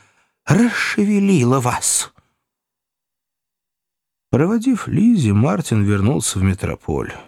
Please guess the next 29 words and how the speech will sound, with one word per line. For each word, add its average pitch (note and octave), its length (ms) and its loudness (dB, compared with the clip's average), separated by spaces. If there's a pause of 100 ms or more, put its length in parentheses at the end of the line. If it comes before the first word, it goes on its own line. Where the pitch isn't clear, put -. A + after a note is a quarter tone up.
(1040)
Сев C3+ 320 0
за A#2+ 160 0
кресло, D3 540 -2
он B2+ 80 2
устремил C3 560 0
взгляд A#2 440 -2
в - 100 -16
пространство, B2+ 1080 -2 (1300)
не B2+ 160 2
двигаясь E3+ 680 -2
и A2+ 60 0
ни G#2+ 120 0
о G2+ 100 -2
чём C3+ 320 0
не G#2+ 100 2
думая. D2+ 720 -4 (1600)
Только - 520 -2 (220)
время F3+ 300 0
от - 160 -10
времени... D3 680 0 (800)
Перед D3+ 240 0
ним D3+ 200 2
возникали C3+ 760 -2
и A#2+ 80 2
вновь C3 440 0
исчезали B2+ 680 -2
призраки A#2 720 -2
далёкого G#2 580 0
прошлого. F2 800 -6